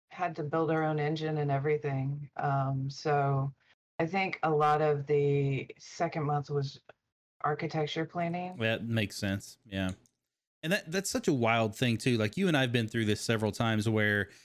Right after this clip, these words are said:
Speaker 2: the studio is building the tech while we're building the game. And it's such a terrible way to do it, but we often don't have the choice. But, you know, in that scenario, that's what you had to do, right? You plan it,
Speaker 1: Yeah.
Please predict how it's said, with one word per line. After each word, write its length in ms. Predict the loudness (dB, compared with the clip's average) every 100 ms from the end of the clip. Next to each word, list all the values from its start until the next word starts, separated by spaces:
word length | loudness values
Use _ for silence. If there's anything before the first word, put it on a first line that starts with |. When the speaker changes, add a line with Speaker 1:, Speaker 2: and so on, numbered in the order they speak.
| _ _
Speaker 2:
the 80 | -8
studio 420 | 0 2 4 2
is 120 | 2
building 420 | 0 0 4 4 2
the 60 |
tech 300 | 2 0 2
while 220 | 2 2 2
we're 120 | 2
building 380 | 4 4 2 2
the 60 | 2
game. 400 | 2 2 2 -2 -8 -16 -2
And 100 | 0
it's 120 | 0
such 260 | 0 0 0
a 60 |
terrible 480 | -2 2 4 4 4
way 180 | 4 2
to 120 | 0
do 220 | 0 2 2
it, 220 | 0 -4 -14 _ _
but 100 | -2
we 160 | 2 4
often 340 | 4 2 2
don't 200 | 2 2
have 180 | 2 2
the 60 | 0
choice. 540 | -2 0 2 2 0
But, 280 | -2 -2 -2
you 140 | -2 2
know, 120 | 4
in 80 | 2
that 180 | 0 0
scenario, 400 | 2 4 4 4
that's 220 | 2 2
what 100 | 2
you 80 | 4
had 120 | 2
to 80 | 2
do, 280 | 0 2
right? 180 | 2 2
You 160 | 2 0
plan 400 | -2 0 2 4
it, 80 | 4
Speaker 1:
Yeah. 160 | 2